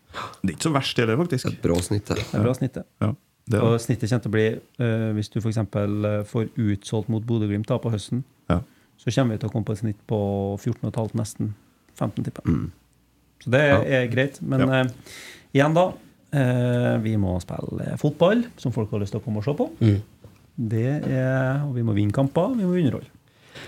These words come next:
Speaker 2: Men, eh, for å prøve å dra oss litt opp, altså, jeg føler ikke at, at vi ikke prøver på det nå.
Speaker 1: Nei.
Speaker 2: Jeg tror det at, eh, jeg sa til en, han jeg sto siden av i dag, føler at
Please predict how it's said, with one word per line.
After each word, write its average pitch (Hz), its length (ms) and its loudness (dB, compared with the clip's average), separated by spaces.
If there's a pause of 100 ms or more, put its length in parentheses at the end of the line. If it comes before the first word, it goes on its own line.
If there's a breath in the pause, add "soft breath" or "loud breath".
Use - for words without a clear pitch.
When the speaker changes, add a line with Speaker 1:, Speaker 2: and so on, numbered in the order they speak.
(300 loud breath)
Speaker 2:
Men, 110 200 6
eh, 107 160 6
for 110 160 2
å 95 60 2
prøve 107 200 4
å 98 40 2
dra 104 140 4
oss - 160 -4
litt 95 160 2
opp, - 200 -6
altså, 113 220 4
jeg 95 220 2
føler 143 400 2
ikke - 340 -4
at, - 280 0 (460)
at 101 160 2 (580)
vi 101 200 2
ikke - 360 -4
prøver 107 360 4
på 92 140 2
det 101 140 4
nå. 139 140 2 (580)
Speaker 1:
Nei. 110 60 4 (220)
Speaker 2:
Jeg 131 220 0
tror 123 400 2
det 131 220 2
at, - 320 -4 (800)
eh, 110 880 4
jeg 110 80 0
sa 101 220 0
til - 160 -2
en, 101 420 2
han 107 340 4
jeg 104 80 2
sto 104 160 -2
siden 95 220 2
av 82 160 2
i - 40 2
dag, 123 160 0 (120)
føler 107 300 2
at - 180 -10